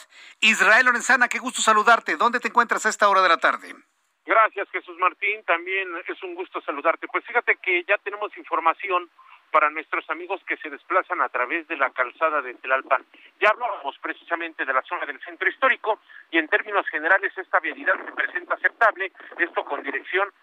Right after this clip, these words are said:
Speaker 2: hacia la zona de veinte de noviembre y para nuestros amigos que se incorporan al circuito Plaza de la Constitución.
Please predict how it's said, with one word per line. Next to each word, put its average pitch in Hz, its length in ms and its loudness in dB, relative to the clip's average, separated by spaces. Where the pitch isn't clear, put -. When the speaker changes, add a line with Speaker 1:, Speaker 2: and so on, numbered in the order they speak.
Speaker 2:
hacia 135 240 2
la 143 100 4
zona 139 240 -2
de 151 100 -2
veinte 175 320 -6
de 165 120 -2
noviembre 202 580 -4
y 160 60 -20
para 151 260 2
nuestros 147 400 -8
amigos 190 360 -8
que 143 120 -4
se - 100 -20
incorporan 160 640 2
al 135 180 2
circuito 165 580 -2
Plaza 160 440 0
de 151 100 -8
la 147 180 2
Constitución. 151 920 -6